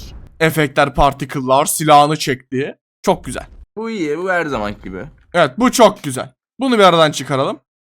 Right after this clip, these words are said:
Speaker 1: Şimdi üç boyutlu eşya görüntüsü olanlara bakalım. Ya bu da güzel bence ama tabii bir Goji Draw'ın o
Speaker 2: Yok
Speaker 1: animasyonu
Speaker 2: ya,
Speaker 1: gelişi kadar yok.
Speaker 2: elindeki, e, yok, yok. Elindeki şey çok saçma.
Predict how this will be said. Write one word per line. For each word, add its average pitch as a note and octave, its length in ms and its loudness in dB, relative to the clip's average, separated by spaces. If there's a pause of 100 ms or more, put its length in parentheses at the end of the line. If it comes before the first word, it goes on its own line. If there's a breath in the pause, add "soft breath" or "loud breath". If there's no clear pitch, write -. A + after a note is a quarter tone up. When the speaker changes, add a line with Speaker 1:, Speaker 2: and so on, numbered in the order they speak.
(120)
Speaker 1:
Şimdi C4+ 360 0 (180)
üç D#4 260 -6
boyutlu F3+ 720 0 (360)
eşya F3 360 6
görüntüsü D#3 460 0
olanlara C#3 360 2
bakalım. C3+ 360 -8 (280)
Ya D3+ 160 -2
bu G4 80 2
da B4+ 60 4
güzel D#3+ 320 0
bence B2+ 240 -6
ama C4+ 280 2
tabii A3 220 -2
bir A3+ 40 -6
Goji G#3+ 400 -2
Draw'ın A3 300 2
o G#3+ 40 -2
Speaker 2:
Yok - 140 -2
Speaker 1:
animasyonu G3 500 2
Speaker 2:
ya, A3 100 0
Speaker 1:
gelişi B2 240 -4
kadar G3 240 0
yok. E3 120 -4
Speaker 2:
elindeki, A#2+ 380 -6
e, - 40 -12
yok, A#2 280 -6
yok. A2+ 260 -8
Elindeki B2+ 440 -8
şey C3 160 -8
çok B2+ 300 -20
saçma. A#2+ 720 -8